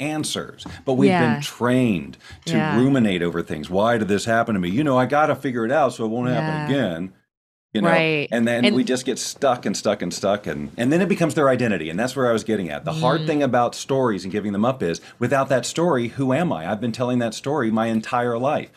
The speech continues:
Speaker 1: or this series of stories. Without it, I don't, then let's freaking create who you are. That is one of the
Speaker 2: Yeah.
Speaker 1: reasons people don't move forward, because they haven't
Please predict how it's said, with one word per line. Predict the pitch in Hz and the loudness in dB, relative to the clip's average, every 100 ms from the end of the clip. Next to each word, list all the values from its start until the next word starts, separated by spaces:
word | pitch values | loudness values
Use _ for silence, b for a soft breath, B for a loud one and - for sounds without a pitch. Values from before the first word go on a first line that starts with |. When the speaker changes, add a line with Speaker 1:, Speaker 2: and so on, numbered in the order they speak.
| B | B
Speaker 1:
or | 104 101 | -2 0
this | 95 - | -2 -4
series | - 139 123 110 | -2 0 0 0
of | 107 | -6
stories. | - 156 113 76 B B | -4 -2 -2 -4 B B
Without | 113 120 120 | -2 2 2
it, | 113 110 - | 0 -4 -4
I | 107 | -2
don't, | 117 117 B B - | -2 -6 B B -4
then | 123 98 | -2 0
let's | 98 127 - | 0 0 -4
freaking | - - 131 131 139 131 | -12 -6 -2 0 0 0
create | - 139 127 156 | 0 2 2 0
who | 120 113 | 0 -2
you | 90 85 | 0 -2
are. | 64 - B B | -4 -6 B B
That | 113 127 | 0 4
is | 160 | 4
one | 151 139 | 4 4
of | 120 | 4
the | 107 | 2
Speaker 2:
Yeah. | |
Speaker 1:
reasons | 98 92 98 | 0 -2 -6
people | - 107 104 | -6 -4 -2
don't | 90 95 76 | -2 -2 0
move | 92 92 | -2 -2
forward, | 82 78 104 | -2 0 -2
because | 110 123 117 | -2 -2 0
they | 127 | 0
haven't | 117 139 147 | 0 0 0